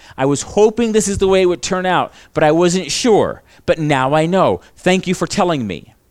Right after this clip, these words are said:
And so for us, and in a spiritual sense, many of us have been given deep longings within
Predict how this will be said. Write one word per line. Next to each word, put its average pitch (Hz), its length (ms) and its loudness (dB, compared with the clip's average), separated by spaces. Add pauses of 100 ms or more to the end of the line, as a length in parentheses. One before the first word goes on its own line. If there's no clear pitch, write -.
(420)
And 143 100 -4
so 175 200 0
for - 360 -2
us, 208 460 0 (100)
and 160 180 -2
in 165 140 -2
a 143 80 0
spiritual 220 580 -2
sense, 147 460 -4 (240)
many 214 360 2
of 214 120 2
us 117 380 -2 (880)
have 156 220 -6
been 165 160 -4
given 196 440 -2 (200)
deep 202 260 -2
longings 165 600 0
within 139 580 -2